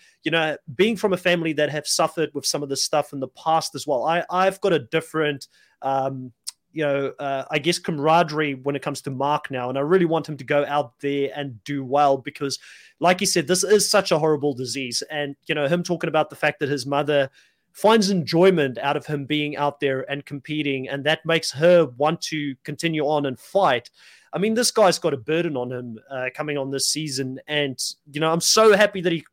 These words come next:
went in there, and I know I'm jumping ahead, and that he managed to stay in the game and continue on. You know, like, I, I, I like Mark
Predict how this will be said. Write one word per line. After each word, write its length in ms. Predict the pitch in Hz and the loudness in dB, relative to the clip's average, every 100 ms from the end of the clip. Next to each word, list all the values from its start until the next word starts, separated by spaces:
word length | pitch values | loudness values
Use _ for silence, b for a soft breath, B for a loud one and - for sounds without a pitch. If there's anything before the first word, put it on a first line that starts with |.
| _ 127 120 | _ -14 -4
went 220 | 180 185 | -2 -2
in 160 | 185 | -2
there, 140 | 175 147 | -2 -2
and 80 | 139 | -2
I 20 | |
know 140 | 156 | -4
I'm 80 | 143 | -2
jumping 320 | 156 147 143 | -4 -4 -8
ahead, 220 | 139 147 - | -6 -6 -8
and 140 | 147 | -8
that 80 | 143 | -8
he 140 | 143 139 | -8 -8
managed 440 | 147 170 165 - | -6 -4 -4 -6
to 60 | - | -8
stay 240 | - 151 | -4 -4
in 100 | 143 | -4
the 60 | 131 | -8
game 380 | 143 139 123 123 | -6 -6 -6 -10
and 200 | 135 131 - B B B B | -12 -12 -14 B B B B
continue 340 | 170 214 214 170 | -4 0 4 4
on. 240 | 170 135 | 4 0
You 100 | 139 | -2
know, 120 | 143 | 0
like, 180 | 151 147 175 | 0 0 -2
I, 60 | |
I, 300 | 180 190 196 185 | 0 2 2 2
I 20 | 185 | 2
like 280 | 190 185 | 2 0
Mark 360 | 156 160 156 | -2 -2 -4